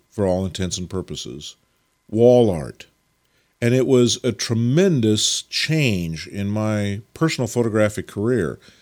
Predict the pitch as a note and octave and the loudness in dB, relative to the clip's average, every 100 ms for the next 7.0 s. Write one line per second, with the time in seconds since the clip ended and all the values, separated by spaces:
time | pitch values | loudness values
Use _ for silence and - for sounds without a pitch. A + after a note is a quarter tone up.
0 | _ _ A2+ A#2 A2+ A2+ - E3+ F#3+ F3+ | _ _ -2 0 2 0 2 2 4 4
1 | D#3 A2+ A2 C3+ C3+ B2+ C#3 C3+ G2+ G#2+ | 2 0 0 0 0 -2 0 0 0 -2
2 | G#2 G#2+ - G2 G2 F#2+ F2+ F2 F2 F2+ | -4 -8 -4 -4 -4 -4 -2 -2 -2 -4
3 | F#2 F#2+ G2+ C3+ D#3 E2 E2+ - _ _ | -4 -4 -2 0 -2 -2 -6 -10 _ _
4 | _ _ _ - A#2+ D#3 B2 A#1+ G1+ - | _ _ _ 0 4 4 2 -4 -10 -18
5 | _ _ _ _ _ _ _ _ _ - | _ _ _ _ _ _ _ _ _ -2
6 | A2+ C3 C#3+ A#2 G2 G#2 G#2 G2+ - | 0 2 2 2 2 2 2 -2 -6